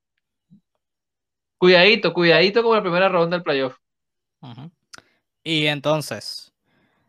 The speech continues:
Speaker 2: eh, Yamil quiere que hablemos sobre la multa que, que los Nets recibieron de cincuenta mil dólares por violar los protocolos de covid. En una escala del uno al diez,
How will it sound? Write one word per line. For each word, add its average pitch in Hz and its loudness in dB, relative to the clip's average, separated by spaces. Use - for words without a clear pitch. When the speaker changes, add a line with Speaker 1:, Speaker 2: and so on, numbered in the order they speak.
Speaker 2:
eh, 123 -12
Yamil 123 -4
quiere 139 0
que 139 -2
hablemos 135 -2
sobre 139 -2
la 131 -2
multa 135 -6
que, 127 -6
que 120 -12
los 117 -12
Nets 117 -16
recibieron 123 -8
de 127 -12
cincuenta 117 -10
mil 120 -12
dólares 131 -4
por 113 -10
violar 117 -8
los 120 -8
protocolos 123 -8
de 117 -10
covid. 135 -2
En 135 0
una 175 -2
escala 202 6
del 180 4
uno 175 0
al 143 0
diez, 113 -8